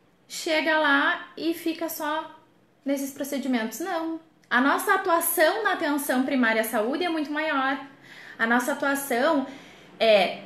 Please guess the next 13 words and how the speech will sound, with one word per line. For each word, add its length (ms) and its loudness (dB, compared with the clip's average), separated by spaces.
olhar, 560 4
perceber, 960 0
escutar 800 2
mais 360 2
do 80 -4
que 100 -10
falar, 440 0
muitas 400 0
vezes, 680 -4
né? 580 -2
Ahn, 760 6
ir 260 6
atrás 680 2